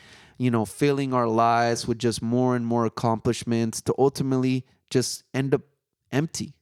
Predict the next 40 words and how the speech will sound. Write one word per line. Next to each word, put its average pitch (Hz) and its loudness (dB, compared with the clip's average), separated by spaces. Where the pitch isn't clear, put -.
with 117 -2
nothing. 127 -2
But 139 4
if 135 0
there's 135 4
one 160 0
thing 156 -2
that - -2
we 131 0
can 123 -4
summarize 123 -2
from 117 -6
this, 110 -2
this 135 4
passage, 127 -4
this, - -2
this 135 2
story, 151 2
is 123 0
that 139 2
God 180 0
was 165 2
so 160 2
zealous. 143 0
He 170 -2
was 151 0
passionate 175 0
for 147 4
Moses 147 4
for 123 2
one 135 0
reason, 135 2
and 117 0
that's 151 0
because 175 2
he 175 0
wanted 170 2
to - -6
do 151 2
something. 123 -4